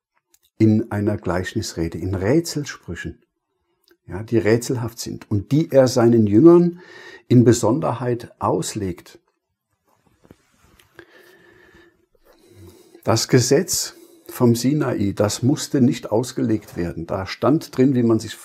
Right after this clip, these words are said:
verhal-, verhalten sollte, was man tun sollte. Auslegung, Erläuterung ist eine neutestamentliche Sache.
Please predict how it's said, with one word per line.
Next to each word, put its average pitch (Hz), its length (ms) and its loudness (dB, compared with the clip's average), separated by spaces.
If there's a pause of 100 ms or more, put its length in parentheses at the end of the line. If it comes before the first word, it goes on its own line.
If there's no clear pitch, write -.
(100)
verhal-, 104 560 -8
verhalten 110 480 -6
sollte, 85 300 -6
was 90 140 -12
man 92 140 -8
tun 110 200 -10
sollte. - 340 -14 (1000)
Auslegung, 113 1000 0 (680)
Erläuterung 95 760 -4
ist - 420 -10
eine 95 240 -4
neutestamentliche 92 1040 -6
Sache. - 320 -16